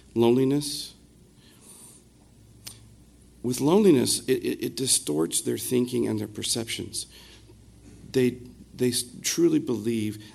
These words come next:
that the people around them don't care as much as they truly do, and, and they become more withdrawn.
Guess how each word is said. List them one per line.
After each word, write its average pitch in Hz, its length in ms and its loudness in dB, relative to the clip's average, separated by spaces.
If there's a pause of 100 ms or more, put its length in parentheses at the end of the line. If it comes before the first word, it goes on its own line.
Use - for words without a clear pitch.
(100)
that 110 200 -6
the 110 320 -6 (760)
people 160 340 -2
around 110 300 -2
them 107 140 -2
don't 110 220 -4
care 101 320 -8 (160)
as 110 140 -10
much 98 180 -6
as 98 80 -6
they 98 100 -6
truly 98 300 -8
do, - 280 -12 (840)
and, 110 220 -6
and 107 100 -4
they 104 60 -4
become 104 320 -6
more 98 140 -6
withdrawn. 98 460 -14